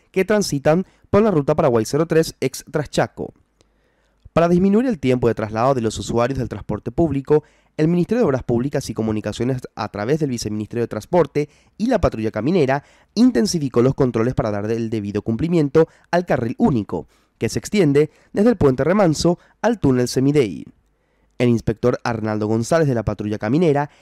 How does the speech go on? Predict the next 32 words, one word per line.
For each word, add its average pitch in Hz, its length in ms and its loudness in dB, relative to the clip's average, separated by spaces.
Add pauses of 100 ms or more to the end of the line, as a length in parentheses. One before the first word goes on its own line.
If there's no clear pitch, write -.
(160)
informó 202 540 4
que 143 120 0
durante 107 300 0
el 104 60 -8
primer 107 300 -2
día 151 180 2
de 110 80 0
aplicación 104 420 -6
de 120 80 2
multas, 160 440 2 (280)
el 110 160 -4
lunes 156 200 4
veintidós 107 380 -2
de 117 60 0
enero, 151 360 4 (260)
sancionaron 175 600 2 (220)
a 214 140 2
ocho 139 280 4
conductores 147 400 2
particulares. 117 800 -2 (880)
El 110 140 -2
martes 160 460 4 (200)
se 202 120 0
registraron 160 440 4
siete 113 260 -2
infractores, 127 680 0 (260)
el 110 160 -2
miércoles 143 560 2 (120)
once, 185 480 4 (320)
el 120 120 0
jueves 151 460 4
veintitrés 185 800 0